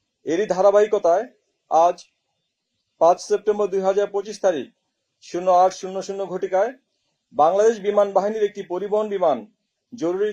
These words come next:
ত্রাণ সামগ্রী সহ আফগানিস্তানের উপ-, উদ্দেশ্যে যাত্রা করবে এবং ত্রাণ সামগ্রী হস্তান্তর শেষে আজই প্রত্যাবর্তন করবে। আজ প্রেরণকৃত সর্বমোট এগারো দশমিক দুই দুই সাত টন ত্রাণ সহায়তার মধ্যে রয়েছে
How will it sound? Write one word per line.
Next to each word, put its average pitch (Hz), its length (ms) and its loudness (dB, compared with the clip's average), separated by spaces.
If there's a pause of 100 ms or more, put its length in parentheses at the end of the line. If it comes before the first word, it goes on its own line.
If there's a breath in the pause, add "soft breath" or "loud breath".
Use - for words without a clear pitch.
ত্রাণ 185 240 0
সামগ্রী 202 520 -4
সহ 185 120 -4 (580)
আফগানিস্তানের 185 640 -4
উপ-, 180 220 -14
উদ্দেশ্যে 180 360 -8 (460)
যাত্রা 156 300 0
করবে 175 300 -6 (540)
এবং 160 180 -4 (100)
ত্রাণ 185 200 0
সামগ্রী 190 500 -8 (360)
হস্তান্তর 233 520 0
শেষে 143 240 -8 (400)
আজই 175 360 2
প্রত্যাবর্তন 160 500 -8
করবে। 104 280 -12 (1200)
আজ 190 240 6 (100)
প্রেরণকৃত 220 480 0 (200)
সর্বমোট 196 440 0 (840)
এগারো 190 280 2
দশমিক 208 400 -2 (100)
দুই 208 260 -4
দুই 214 120 -6 (100)
সাত 196 180 0 (100)
টন 208 200 4 (480)
ত্রাণ 180 240 2
সহায়তার 202 460 -2
মধ্যে 190 220 -6
রয়েছে 185 340 -4